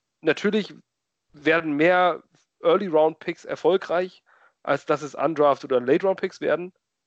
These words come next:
Statistisch gesehen schon, vom Talent. Aber, ähm, diese Bewertungen finde ich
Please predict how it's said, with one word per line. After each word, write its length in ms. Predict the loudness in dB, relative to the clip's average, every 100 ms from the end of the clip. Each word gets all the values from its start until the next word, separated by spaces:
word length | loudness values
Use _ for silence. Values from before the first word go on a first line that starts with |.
| -10
Statistisch 500 | -8 -2 -4 -4 -12
gesehen 280 | -8 -4 -4
schon, 280 | -4 -6 -6
vom 140 | -6
Talent. 400 | -2 2 0 -2 _ -20 _ -6
Aber, 440 | -2 2 4 4
ähm, 360 | 2 2 2 -2 -14 _ _ -14
diese 180 | -12 -10
Bewertungen 540 | -2 2 2 -2 -6
finde 160 | -10
ich 120 | -14